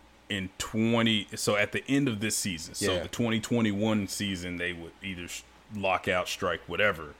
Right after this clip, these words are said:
Speaker 1: But so we're good to go unless the whole thing that we're dealing with now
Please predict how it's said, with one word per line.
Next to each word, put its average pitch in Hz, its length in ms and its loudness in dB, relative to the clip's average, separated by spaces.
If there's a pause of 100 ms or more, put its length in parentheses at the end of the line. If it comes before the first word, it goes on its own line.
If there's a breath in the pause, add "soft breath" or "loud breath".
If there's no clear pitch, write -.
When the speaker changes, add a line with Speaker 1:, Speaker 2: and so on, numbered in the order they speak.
(640)
Speaker 1:
But 90 160 -2
so - 180 -2
we're 101 180 0
good 113 280 2
to 104 80 -2
go 101 240 2
unless 92 480 -4 (220)
the 98 100 0
whole 104 240 4
thing 104 280 2
that 95 80 -2
we're 98 120 -4
dealing 95 320 -2
with 90 140 -4
now 101 420 0